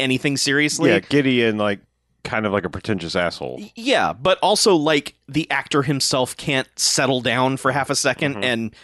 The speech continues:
Speaker 1: not, you know, smirk all the time like early Bruce Willis used to.
Speaker 2: Right.
Speaker 1: And y-, you come to realize later that it's just,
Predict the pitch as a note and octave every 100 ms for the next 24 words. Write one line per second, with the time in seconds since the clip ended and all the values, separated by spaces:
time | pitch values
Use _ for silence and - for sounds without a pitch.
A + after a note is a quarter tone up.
0 | - B2+ B2+ B2 B2+ _ _ - C#3 B2+
1 | G#2+ F#2 - C#3+ B2 B2+ - B2 C3 C3
2 | B2 B2 A2+ - A#2+ A2+ A2+ A2 - -
3 | C3 - B2 C3 D3 C#3+ - D#3 D3+ -
4 | E2+ D#2+ - - C#3+ C3+ C3+ C3 B2+ A#2+
5 | - _ _ _ _ _ _ _ - D#3+
6 | F#3+ F#3+ D#3 B3 A3+ F3+ F3 D#3+ C3+ D#3+
7 | G#3+ E3+ B2+ B2 C3+ - D3 - D#3+ C#3+
8 | C3+ -